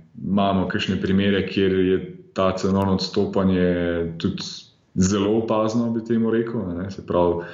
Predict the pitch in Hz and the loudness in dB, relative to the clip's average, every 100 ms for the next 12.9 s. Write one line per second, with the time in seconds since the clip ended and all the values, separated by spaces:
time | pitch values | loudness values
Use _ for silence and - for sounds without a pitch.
0 | - - - 101 98 92 101 95 95 92 | -10 -4 -2 2 2 2 0 2 2 2
1 | 90 90 90 92 92 92 90 87 92 90 | 2 2 4 4 2 2 0 0 0 2
2 | 90 87 87 85 104 104 110 110 110 113 | 2 2 0 0 -2 0 0 2 2 2
3 | 117 139 - - - _ _ _ _ _ | 2 0 -4 -10 -20 _ _ _ _ _
4 | _ _ - - - - - - - _ | _ _ -20 -20 -20 -20 -20 -20 -20 _
5 | - 113 117 113 110 - 110 107 107 107 | -2 0 2 0 -2 -2 2 4 4 4
6 | 104 - - - _ - 104 - 117 117 | 2 -2 -14 -20 _ -10 -8 0 2 4
7 | 120 113 110 107 92 98 95 - - - | 4 4 2 -2 -2 2 2 0 -6 -2
8 | 92 - 104 104 98 90 101 101 98 - | -2 0 0 2 2 0 2 2 2 -2
9 | - 90 90 90 87 90 - 92 95 92 | -2 2 2 2 2 2 0 0 2 4
10 | 95 - 95 90 - - - - - _ | 2 2 2 2 -2 -10 -14 -16 -20 _
11 | - - _ _ _ _ - 101 98 95 | -20 -20 _ _ _ _ -4 0 2 4
12 | 101 104 95 - 101 95 95 98 | 2 2 0 2 2 2 2 2